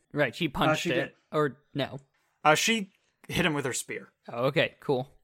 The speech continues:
Speaker 2: Cool, we're back up to the top with a scene.
Speaker 1: Cool, I'm gonna try finish off this dude.
Speaker 2: Seamoon, yeah. He's half health. He's at half health.
Speaker 1: Hope I roll a little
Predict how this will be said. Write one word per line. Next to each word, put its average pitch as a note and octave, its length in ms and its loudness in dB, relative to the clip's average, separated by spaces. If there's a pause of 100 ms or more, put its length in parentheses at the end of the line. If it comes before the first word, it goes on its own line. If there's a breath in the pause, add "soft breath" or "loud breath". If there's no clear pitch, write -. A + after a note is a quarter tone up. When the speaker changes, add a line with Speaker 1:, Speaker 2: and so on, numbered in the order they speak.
(280)
Speaker 2:
Cool, A#3+ 260 6
we're C#3 80 0
back D#3+ 280 6
up - 80 -8
to - 80 -14
the D3+ 80 0
top D3 400 4 (180)
with B2+ 100 -14
a A#2+ 80 2
scene. A#2 280 -8 (340)
Speaker 1:
Cool, - 220 -6
I'm C#3+ 120 -6
gonna D3 160 -2
try C#3+ 200 0
finish C3 420 -4
off B2+ 240 -2
this C3+ 200 -8
dude. D3+ 380 -4 (400)
Speaker 2:
Seamoon, D3+ 420 -4
yeah. G#2+ 180 -4 (220)
He's F#3+ 160 -2
half G3+ 300 12
health. C#3+ 320 4
He's C3+ 120 -8
at D#3+ 100 -4
half C3 240 2
health. - 220 -12 (220)
Speaker 1:
Hope - 140 -16
I B2+ 60 -6
roll B2+ 240 -6
a B2+ 40 -10
little B2 220 -8